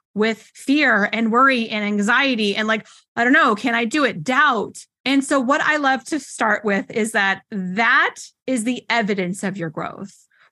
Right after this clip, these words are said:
When you start to feel actually kind of shitty, <laughs> when you feel a little shitty and a little bit worried and a little bit panicked and have a little bit of anxiety, just a touch,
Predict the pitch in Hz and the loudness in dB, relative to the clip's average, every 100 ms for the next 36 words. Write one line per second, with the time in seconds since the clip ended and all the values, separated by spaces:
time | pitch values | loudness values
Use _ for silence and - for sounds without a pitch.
0 | - 233 233 269 381 - 330 330 294 - | -2 2 4 4 2 2 0 2 -2 -2
1 | 254 247 240 - 208 - - 302 208 - | 0 0 -2 -4 -4 -2 -2 -2 -4 -6
2 | 226 254 359 381 - 359 - 294 - 254 | -4 -2 0 -2 0 0 2 0 0 -2
3 | - - - - - _ - 254 320 339 | -4 -14 -12 -14 -16 _ 0 4 4 4
4 | 415 381 427 403 403 - 359 330 226 208 | 4 4 6 6 4 2 2 2 4 2
5 | 220 233 254 320 370 349 320 294 254 220 | 0 0 2 2 2 2 4 4 4 2
6 | 220 220 226 269 302 285 320 294 226 214 | 0 0 2 2 2 0 -2 -2 -2 -4
7 | 220 214 226 294 330 311 320 320 320 302 | -4 -2 0 2 2 2 2 2 0 -2
8 | 277 302 269 208 196 220 - 427 269 226 | 0 0 0 -2 -6 -10 -6 0 2 0
9 | - - | -4 -14